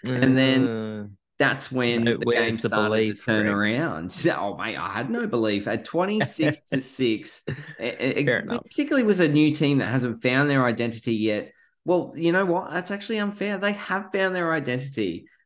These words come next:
Speaker 1: They are a
Speaker 2: <laughs>
Speaker 1: team that just doesn't give up. They are
Speaker 2: Yeah.
Speaker 1: always going to execute the game plan. Whatever Wayne Bennett has given them, they make
Speaker 2: Hmm.
Speaker 1: sure they put that out in the field, and they've shown that week after week after week.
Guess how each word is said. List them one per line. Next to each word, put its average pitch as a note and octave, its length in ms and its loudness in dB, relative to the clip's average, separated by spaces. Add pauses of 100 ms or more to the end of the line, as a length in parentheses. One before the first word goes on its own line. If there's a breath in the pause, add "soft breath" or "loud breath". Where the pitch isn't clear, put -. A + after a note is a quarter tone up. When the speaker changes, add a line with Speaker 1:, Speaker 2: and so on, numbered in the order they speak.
Speaker 1:
They F3 220 6
are C3 160 6
a A#2+ 60 2
Speaker 2:
<laughs> A#2+ 180 2
Speaker 1:
team C3 360 4
that D3+ 200 -4
just F3 280 -6
doesn't C#3 420 -4
give A#3 220 -4
up. E4+ 360 -4 (440 soft breath)
They F#3+ 140 4
are F#3+ 220 4
Speaker 2:
Yeah. G2+ 120 -2 (220)
Speaker 1:
always F#3+ 540 2
going D3 300 0
to C#3 220 -6
execute C3+ 600 -2
the C3 80 2
game G2+ 340 -6
plan. F2 420 -8 (200 loud breath)
Whatever E3+ 380 6
Wayne E3 340 4
Bennett C3+ 320 2
has A2+ 260 0
given D3+ 380 2
them, B3 260 -6 (320 soft breath)
they C3 260 2
make C#3 240 4
Speaker 2:
Hmm. A#2+ 40 6
Speaker 1:
sure A#2+ 400 6
they A2+ 300 0 (140)
put E3+ 200 0
that B2 200 0
out A2 240 -4
in G2 60 -10
the G#2+ 80 -6
field, F2 600 -4
and A#2 120 0
they've A2 200 0
shown A#2 340 2
that G2 380 -4
week D#3 480 2
after B2+ 280 0
week A2 320 2
after G#2+ 300 -4
week. F#2+ 400 -6